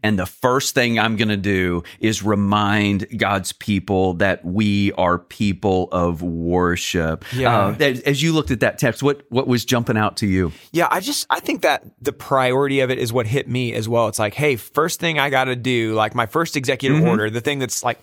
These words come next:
Speaker 2: first day in
Speaker 1: Yes.
Speaker 2: office, wh-, priority is let's get the presence of the Lord back into the central, uh, the central place in our camp.
Speaker 1: Yes.
Speaker 2: And I just love that. I thought it was so powerful.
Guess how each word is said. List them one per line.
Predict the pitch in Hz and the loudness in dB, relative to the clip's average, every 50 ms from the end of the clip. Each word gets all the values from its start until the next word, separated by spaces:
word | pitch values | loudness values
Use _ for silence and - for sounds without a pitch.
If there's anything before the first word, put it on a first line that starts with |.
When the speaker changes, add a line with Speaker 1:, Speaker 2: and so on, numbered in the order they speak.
| - - - - | -20 -18 -6 -2
Speaker 2:
first | - 220 233 - 175 | -2 -2 0 0 -2
day | 185 196 196 | 0 0 2
in | 180 | 2
Speaker 1:
Yes. | 170 160 | 2 2
Speaker 2:
office, | 233 262 285 277 247 208 - - - _ - - - _ - 131 | 2 2 2 2 0 0 -2 -6 -8 _ -16 -20 -20 _ -8 -6
wh-, | 143 - - - - - | -6 -6 -6 -10 -14 -4
priority | - 165 160 170 175 175 160 139 123 120 117 - | 0 0 2 2 2 2 2 2 0 -2 -2 0
is | - 123 - - | -2 -2 0 0
let's | 117 - - | 0 0 0
get | - - - | -4 -2 -4
the | - | -4
presence | - - - 143 135 139 143 151 131 | -6 -4 0 0 0 0 0 -4 -2
of | 135 123 | -2 -2
the | 120 123 | 0 0
Lord | 123 117 120 117 110 110 - - | 0 2 2 2 0 0 0 0
back | 113 107 120 - - | 0 0 0 -2 -4
into | 131 123 120 | -4 -2 -2
the | 139 135 | -2 -2
central, | - - - 123 120 - 131 127 - - | -2 -2 -2 -2 -2 -2 -4 -4 0 0
uh, | 127 127 | -2 -2
the | - 123 123 117 | 0 -2 -4 -2
central | - - 143 127 131 131 | 0 -2 -2 0 0 -2
place | 110 - 127 120 113 107 - | -2 0 0 0 0 -2 -4
in | - 123 110 | -4 0 0
our | 101 98 | 2 0
camp. | - - 120 117 98 95 - - - - - | 0 0 0 0 0 0 -4 -8 -14 -8 -6
Speaker 1:
Yes. | 85 82 85 87 87 - | -2 -2 -2 -2 0 0
Speaker 2:
And | 160 - | 0 0
I | - 185 | 0 -2
just | 202 233 - 156 | -2 -2 -2 0
love | 147 135 127 113 | 2 0 2 0
that. | 117 107 110 - - - _ - | 0 0 0 -2 -4 -8 _ -4
I | 135 | -2
thought | 127 151 135 | 0 0 0
it | 131 | 0
was | 120 117 | 0 -2
so | - - 139 123 123 - | -2 0 0 0 0 0
powerful. | - 120 - 101 107 113 - - - - 123 127 | -2 -2 0 0 0 -2 -4 -6 -6 -6 -6 -10